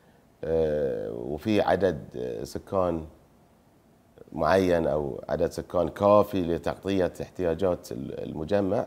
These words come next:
أو تغطية عدد الزوار اللي المفروض إنه يحتاجها المجمع، أكيد بيساعد. آه، بس ما ننسى إن، يعني، ال-، ديار محرق تقع تقريبا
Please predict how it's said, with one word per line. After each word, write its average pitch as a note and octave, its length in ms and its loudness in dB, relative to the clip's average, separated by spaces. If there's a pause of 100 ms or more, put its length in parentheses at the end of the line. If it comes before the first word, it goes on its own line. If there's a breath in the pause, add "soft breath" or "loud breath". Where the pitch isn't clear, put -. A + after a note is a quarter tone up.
(120)
أو F2 100 2
تغطية F2+ 460 0 (480 soft breath)
عدد A2 260 6
الزوار E2 600 2 (180)
اللي E2+ 160 0
المفروض F2 380 0
إنه E2 320 0 (640 loud breath)
يحتاجها G2+ 480 0
المجمع، F#2 480 2
أكيد A2 480 2
بيساعد. E2+ 440 0 (760 soft breath)
آه، E2+ 300 4
بس E2+ 260 0
ما D3 120 6
ننسى C3+ 400 4
إن، C3+ 140 2 (540)
يعني، E2+ 240 0
ال-، G1+ 520 -6
ديار G#2+ 220 4
محرق A2 280 2
تقع G2 340 2 (440)
تقريبا F#2+ 640 0